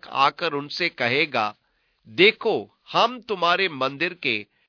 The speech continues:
पुनर्निर्माण में तुम्हारी सहायता करेंगे, क्योंकि तुमने आखिरकार रूस का सफाया करके हमें उठने का अवसर प्रदान किया है, इसलिए हम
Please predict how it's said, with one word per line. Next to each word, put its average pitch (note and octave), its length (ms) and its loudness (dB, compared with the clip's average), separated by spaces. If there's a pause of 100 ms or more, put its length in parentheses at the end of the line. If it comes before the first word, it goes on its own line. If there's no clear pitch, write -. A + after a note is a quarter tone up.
(340)
पुनर्निर्माण E3+ 880 2
में F3 240 -2
तुम्हारी C3+ 500 -2
सहायता D3 640 -2
करेंगे, A#2 600 -4 (500)
क्योंकि G#3 360 0
तुमने E3+ 680 0 (440)
आखिरकार C3+ 840 -2 (340)
रूस D3 680 -6 (140)
का C3 100 -2
सफाया C3 640 0
करके B2 560 -6 (460)
हमें G3 280 4
उठने D3 560 -4
का F3 140 -2
अवसर B2+ 560 -4
प्रदान A#2+ 560 -6
किया A2 340 -2
है, F#2+ 200 -12 (400)
इसलिए C#3 680 -2 (1040)
हम A3+ 260 2